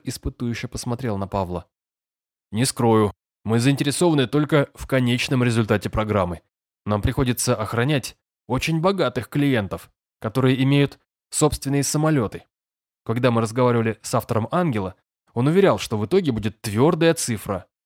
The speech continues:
Процент, подтверждающий, что рейс обречён. Разговор шёл только в общих чертах. Хотелось бы узнать подробности и услышать про сроки.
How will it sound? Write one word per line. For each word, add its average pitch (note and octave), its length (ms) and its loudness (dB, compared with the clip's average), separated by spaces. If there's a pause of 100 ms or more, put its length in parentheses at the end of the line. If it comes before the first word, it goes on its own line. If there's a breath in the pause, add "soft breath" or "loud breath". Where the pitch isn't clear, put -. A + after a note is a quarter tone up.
(320)
Процент, A2+ 600 2
подтверждающий, B2 800 0
что - 180 -2
рейс G#2+ 320 -2
обречён. A#2+ 560 -2 (640)
Разговор A#2 440 2
шёл C3+ 320 -2 (120)
только D3+ 260 2
в D#3+ 80 2
общих B2+ 260 0
чертах. B2 440 -2
Хотелось G3+ 360 2
бы E3 200 0 (160 loud breath)
узнать D3+ 360 0
подробности D3+ 840 0
и D3+ 40 -4
услышать G3+ 420 0
про F#3+ 180 0
сроки. G2+ 560 -4